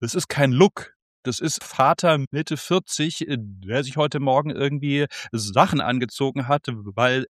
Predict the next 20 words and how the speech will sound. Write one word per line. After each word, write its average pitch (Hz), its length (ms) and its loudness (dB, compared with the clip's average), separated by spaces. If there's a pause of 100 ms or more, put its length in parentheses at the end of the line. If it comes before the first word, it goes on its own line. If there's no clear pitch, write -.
(280)
er 127 120 4
überfordert 135 560 2
war 131 140 0
von 139 140 -6
der 131 100 0
Tatsache, 143 680 0
da-, 104 260 -8
dass 127 300 -4
er 139 160 4 (460)
auf 120 160 -10
die 131 80 -4
Kinder 175 340 0
aufpassen 87 460 -2
muss. - 260 -14 (340)
Aber 110 220 0
das 147 300 6
funktioniert 165 760 2
eben, 131 360 0
weil 139 320 4
er 139 340 6